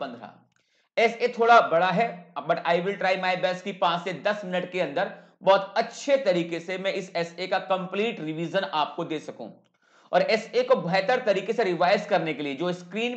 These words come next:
पे आपको notes दिखाई दे रहे हैं ना, अगर इस चीज को बच्चे अगर आप mind में रखेंगे तो तीन सौ पन्द्रह में कोई भी point आप skip नहीं कर पाएंगे। तो please इस चीज को जरूर आप mind में रखिएगा इसको revise करते हुए।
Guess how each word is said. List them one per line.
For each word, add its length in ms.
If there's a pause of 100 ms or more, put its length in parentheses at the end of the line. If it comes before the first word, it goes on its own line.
पे 60
आपको 320
notes 300
दिखाई 300
दे 140
रहे 80
हैं 80
ना, 340 (200)
अगर 180
इस 360
चीज 220
को 120
बच्चे 280
अगर 140
आप 160
mind 300
में 80
रखेंगे 480 (320)
तो 60
तीन 280
सौ 220
पन्द्रह 560
में 500
कोई 240
भी 160
point 380
आप 320
skip 360
नहीं 140
कर 160
पाएंगे। 300
तो 100
please 400
इस 160
चीज 160
को 120
जरूर 260
आप 260
mind 220
में 80
रखिएगा 360 (380)
इसको 280
revise 320
करते 300
हुए। 160